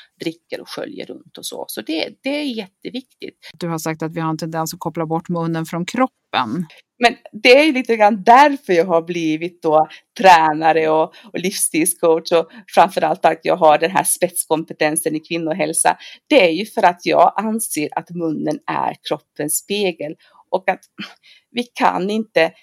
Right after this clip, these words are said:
Speaker 1: vi kan inte behandla munnen om, om det är så att vi inte ser till helheten.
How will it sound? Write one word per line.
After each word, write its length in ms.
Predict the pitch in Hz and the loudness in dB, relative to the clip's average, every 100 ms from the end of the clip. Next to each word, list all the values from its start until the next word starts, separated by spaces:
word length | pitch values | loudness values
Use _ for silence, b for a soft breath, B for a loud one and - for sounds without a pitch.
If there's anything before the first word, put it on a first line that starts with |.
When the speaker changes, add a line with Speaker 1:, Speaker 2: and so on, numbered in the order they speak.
| b - | b -10
Speaker 1:
vi 80 | |
kan 360 | 269 - 185 180 | -4 -2 -2 -4
inte 340 | 208 214 160 | -8 -4 -4
behandla 920 | 160 196 - 226 277 262 202 156 151 170 b _ - 175 | -2 -4 0 0 2 0 -2 -8 -8 -10 b _ -6 -2
munnen 500 | 165 151 147 143 143 b - | -2 -2 -2 -2 -4 b -4
om, 280 | 170 156 - | -4 -4 -4
om 220 | 165 165 | -4 0
det 80 | - | 2
är 200 | 151 156 | 2 2
så 260 | - 151 139 | 0 -2 -4
att 300 | - - - | -6 -10 -6
vi 60 | |
inte 320 | 147 156 - 151 | -4 -4 -6 -8
ser 220 | - - | -8 -10
till 200 | - 151 | -14 -14
helheten. 580 | - - - - _ | -12 -14 -16 -20 _